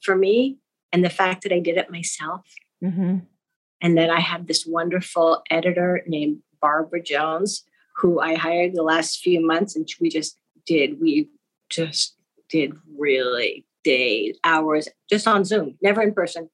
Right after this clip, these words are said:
Speaker 1: And she just helped shape it. And I just know, I can't believe I did it. It's a little like a dream. So I kind of feel like the rest of it's, you know.
Speaker 2: Ice-, icing on the cake. Well, still. All right. Well, thank
Speaker 1: I'm
Speaker 2: you
Speaker 1: so
Speaker 2: so much.
Speaker 1: happy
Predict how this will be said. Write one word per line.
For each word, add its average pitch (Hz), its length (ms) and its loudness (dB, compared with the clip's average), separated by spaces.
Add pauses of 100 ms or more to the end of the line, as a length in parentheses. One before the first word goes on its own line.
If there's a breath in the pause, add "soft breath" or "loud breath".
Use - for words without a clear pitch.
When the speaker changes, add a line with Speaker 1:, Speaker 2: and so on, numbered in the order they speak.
(600)
Speaker 1:
And 190 120 2
she - 160 -2
just 185 240 -2
helped - 240 -2
shape 165 280 0
it. 233 160 2 (440)
And 185 160 4
I 180 100 4
just 185 320 -6
know, 175 500 2 (800)
I 190 40 -2
can't 233 240 2
believe 208 180 0
I 202 80 0
did 196 200 2
it. - 140 -4
It's - 120 -8
a 175 60 -4
little 196 220 2
like 165 160 0
a 165 60 -6
dream. 160 420 0
So - 180 0
I 170 60 2
kind 233 240 2
of 214 80 2
feel 180 180 4
like 170 220 2
the 160 80 -6
rest 160 260 -4
of 151 80 -4
it's, - 340 -6 (420)
you 170 80 -4
know. 165 120 -2
Speaker 2:
Ice-, 208 240 -2 (140)
icing 262 320 0
on 208 120 0
the 190 60 -2
cake. - 360 -12 (880 loud breath)
Well, 208 180 2
still. - 300 -10 (240)
All 220 100 -2
right. - 260 -2 (120)
Well, 320 100 4
thank 339 240 2
Speaker 1:
I'm 320 60 4
Speaker 2:
you - 60 -2
Speaker 1:
so 247 140 0
Speaker 2:
so 277 60 2
much. 302 80 -2 (260)
Speaker 1:
happy 202 280 2